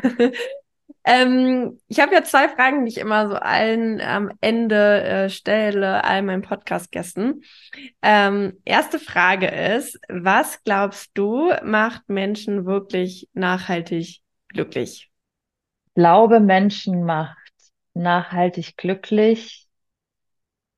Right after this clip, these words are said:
Speaker 2: wenn sie gut mit sich in Verbindung sind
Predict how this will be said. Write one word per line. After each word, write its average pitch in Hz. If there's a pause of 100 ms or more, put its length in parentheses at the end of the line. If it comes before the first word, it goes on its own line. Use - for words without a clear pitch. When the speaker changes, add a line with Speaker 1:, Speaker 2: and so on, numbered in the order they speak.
(720)
Speaker 2:
wenn 170
sie 170 (240)
gut 226
mit 185
sich - (540)
in 185
Verbindung 160
sind 151